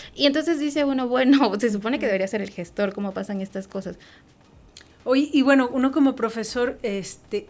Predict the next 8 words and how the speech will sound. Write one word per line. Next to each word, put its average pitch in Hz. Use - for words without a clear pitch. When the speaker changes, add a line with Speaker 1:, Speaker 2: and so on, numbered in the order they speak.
Speaker 2:
¿cómo 262
puede 269
ayudar 233
a 214
desarrollar 190
estas 220
habilidades? 190
Porque 175